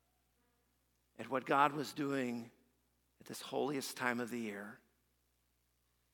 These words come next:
And I realized the poverty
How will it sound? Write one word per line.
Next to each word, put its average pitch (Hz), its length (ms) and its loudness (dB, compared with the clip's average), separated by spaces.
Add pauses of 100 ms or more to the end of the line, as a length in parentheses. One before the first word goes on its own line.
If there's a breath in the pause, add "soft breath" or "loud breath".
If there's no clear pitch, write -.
(560)
And 107 100 -6
I 110 120 -2
realized 127 680 2
the - 80 -10
poverty 127 880 4